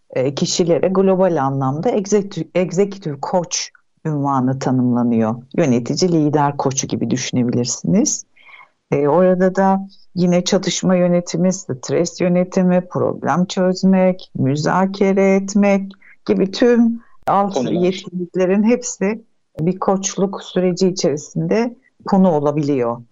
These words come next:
Speaker 1: E, koçla müşterisi arasında değil mi?
Speaker 2: Evet, onu işte ikinci kategoride ben o bireysel gelişim içinde genelleyip geçtim. Sen detaylandırdın. Ee,
Speaker 1: Hı hı.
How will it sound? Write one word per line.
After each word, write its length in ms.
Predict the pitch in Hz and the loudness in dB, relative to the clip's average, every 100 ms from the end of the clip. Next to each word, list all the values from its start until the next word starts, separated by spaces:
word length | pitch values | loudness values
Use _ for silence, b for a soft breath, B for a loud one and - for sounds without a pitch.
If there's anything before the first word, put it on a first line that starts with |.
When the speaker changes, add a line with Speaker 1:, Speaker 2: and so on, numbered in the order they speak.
| _ _ _ _ - | _ _ _ _ -10
Speaker 1:
E, 140 | - | -6
koçla 480 | - 156 - - 185 | -2 -2 -2 0 2
müşterisi 600 | 180 - - 151 147 151 | 0 0 -2 -2 -2 -2
arasında 520 | 113 131 - - - | -2 -2 -4 -6 -2
değil 160 | 214 339 | 0 2
mi? 240 | 160 139 135 _ _ _ - | 0 -2 -8 _ _ _ -2
Speaker 2:
Evet, 220 | 131 113 - | 0 0 -2
onu 200 | 196 226 | -2 0
işte 240 | 214 - | 0 0
ikinci 320 | 190 - 180 202 | 0 0 -2 0
kategoride 560 | 170 120 104 104 107 | -2 -2 -2 -2 -2
ben 100 | 113 | -2
o 160 | 113 107 | -2 0
bireysel 480 | 135 135 131 131 120 | 0 0 0 -2 0
gelişim 380 | 120 117 120 | -2 -2 -6
içinde 300 | 107 - 95 | -8 -8 -8
genelleyip 640 | 92 123 113 107 107 107 - | -4 -2 -2 -2 0 -2 -4
geçtim. 360 | 90 - 92 - | -8 -6 -8 -6
Sen 300 | 113 113 113 | -4 -4 -6
detaylandırdın. 920 | 107 107 101 90 90 90 90 196 - B B B B B - | -4 -4 -2 -2 -2 -4 -2 -4 -6 B B B B B 0
Ee, 160 | 113 113 | 4 4
Speaker 1:
Hı 60 | |
hı. 100 | 175 | 2